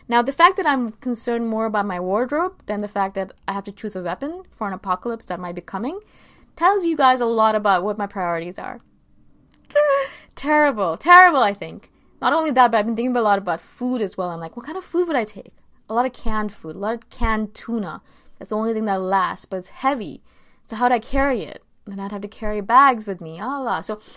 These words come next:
I've been thinking a lot about food and wardrobes, basically, which is really, really ter-, terrible if you think about it. Terrible.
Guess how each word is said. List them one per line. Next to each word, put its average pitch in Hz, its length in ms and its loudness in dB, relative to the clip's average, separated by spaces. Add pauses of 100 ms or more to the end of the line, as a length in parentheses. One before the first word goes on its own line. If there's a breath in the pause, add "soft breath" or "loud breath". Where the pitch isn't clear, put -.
(220 loud breath)
I've 254 80 -4
been 339 100 -6
thinking 403 160 -2
a 320 60 4
lot 233 140 4
about 240 180 0
food 233 400 -8
and 220 160 -6
wardrobes, 180 540 -4
basically, - 480 -16
which - 160 -20
is - 220 -18 (140)
really, 277 280 0
really 185 260 -6
ter-, 175 280 -6 (120)
terrible 214 540 2
if 165 100 -10
you 160 60 -14
think 160 160 -16
about - 160 -14
it. - 60 -14
Terrible. 208 520 0